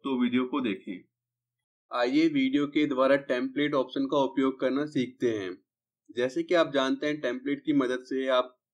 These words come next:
पहले से ही कुछ डिफाइन कर सकते हैं, कोई टेक्स्ट या प्रेजेंटेशन या कोई भी फाइल आप पहले से ही उसे बना के सेव कर सकते हैं और उसे बाद में इसका आप उपयोग कर सकते हैं।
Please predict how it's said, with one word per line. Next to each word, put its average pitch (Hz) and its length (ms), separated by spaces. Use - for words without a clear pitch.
पहले 127 320
से 147 160
ही 139 260
कुछ 139 260
डिफाइन 127 420
कर 127 160
सकते 123 340
हैं, 120 160
कोई 123 160
टेक्स्ट 123 420
या 127 80
प्रेजेंटेशन 120 640
या 127 60
कोई 135 180
भी 156 120
फाइल 139 380
आप 127 220
पहले 139 280
से 156 120
ही 147 160
उसे 151 160
बना 131 240
के 147 180
सेव 135 300
कर 135 80
सकते 131 360
हैं 139 240
और 131 160
उसे 143 200
बाद 135 280
में 143 100
इसका 139 220
आप 139 140
उपयोग 139 380
कर 120 120
सकते 107 300
हैं। 92 140